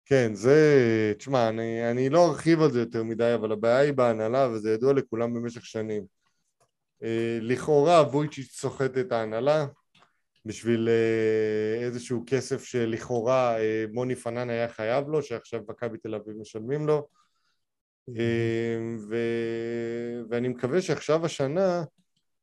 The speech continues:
הם נתנו לו פשוט את הכסף שלו בלי שהוא יתערב. לקחו את בלאט בתור יועץ, בלאט וקטש מרכיבים את הקבוצה בתקווה, אה,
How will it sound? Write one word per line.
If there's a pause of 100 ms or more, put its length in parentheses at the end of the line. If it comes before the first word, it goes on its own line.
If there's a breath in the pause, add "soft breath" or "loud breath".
(160)
הם
נתנו
לו
פשוט
את
הכסף
שלו
בלי
שהוא
יתערב.
לקחו
את
בלאט
בתור
יועץ, (340)
בלאט
וקטש
מרכיבים
את
הקבוצה
בתקווה, (1200)
אה,